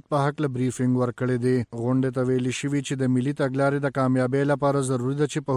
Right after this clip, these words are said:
حکومتي کچ ټول ملک او په خصوصي توګه صوبایي حکومتونه په دې معامله کې خپل کردار په چټکتیا سره ولوبوي.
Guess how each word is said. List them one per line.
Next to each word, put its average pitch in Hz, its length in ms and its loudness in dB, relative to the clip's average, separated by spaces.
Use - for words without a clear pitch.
حکومتي 127 440 0
کچ 147 280 -4
ټول 151 200 0
ملک 151 280 -2
او 143 100 -2
په 127 120 -4
خصوصي 123 440 -2
توګه 156 260 -2
صوبایي 135 380 0
حکومتونه 160 640 0
په 147 120 -2
دې 143 180 0
معامله 143 400 2
کې 160 120 -4
خپل 160 260 -2
کردار 143 400 0
په 151 140 -4
چټکتیا 127 540 -2
سره 123 240 0
ولوبوي. 123 800 0